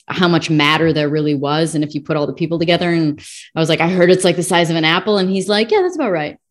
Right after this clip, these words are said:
And I'm like, "Oh my God." The guy that discovered that actually was afraid to put his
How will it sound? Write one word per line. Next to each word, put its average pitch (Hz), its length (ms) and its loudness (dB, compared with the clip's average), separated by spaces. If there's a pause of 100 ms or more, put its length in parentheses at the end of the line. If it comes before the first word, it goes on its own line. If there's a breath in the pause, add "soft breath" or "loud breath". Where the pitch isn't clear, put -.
And 175 80 -6
I'm 185 80 -2
like, 175 220 0
"Oh 302 180 -10
my 294 160 -6
God." 247 460 -8 (100)
The 190 80 2
guy 226 540 4
that 226 160 0
discovered 214 840 2
that 156 440 -4
actually 185 580 2
was 165 180 2
afraid 190 420 0
to 196 80 -2
put 185 180 -4
his 156 200 -6